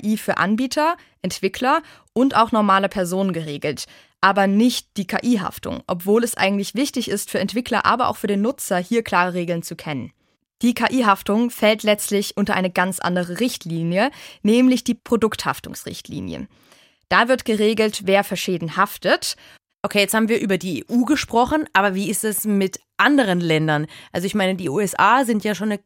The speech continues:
Speaker 2: ganze Portion weiter, was die Nutzung von K I angeht. Wie sind da die Regelungen?
Speaker 1: Genau, die U-S-Regierung versucht derzeit, einen Flickenteppich an unterschiedlichen Gesetzen in den Bundesstaaten zu vermeiden. Deshalb möchten sie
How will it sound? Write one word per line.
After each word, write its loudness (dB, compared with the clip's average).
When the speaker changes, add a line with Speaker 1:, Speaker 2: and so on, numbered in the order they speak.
Speaker 2:
ganze 2
Portion -2
weiter, 2
was -2
die -6
Nutzung 0
von -4
K -2
I -2
angeht. -2
Wie -2
sind -2
da 0
die -4
Regelungen? -2
Speaker 1:
Genau, 4
die -2
U-S-Regierung 0
versucht 0
derzeit, -2
einen -2
Flickenteppich -2
an -2
unterschiedlichen -2
Gesetzen -2
in -4
den -2
Bundesstaaten -2
zu -10
vermeiden. -2
Deshalb 2
möchten 0
sie 0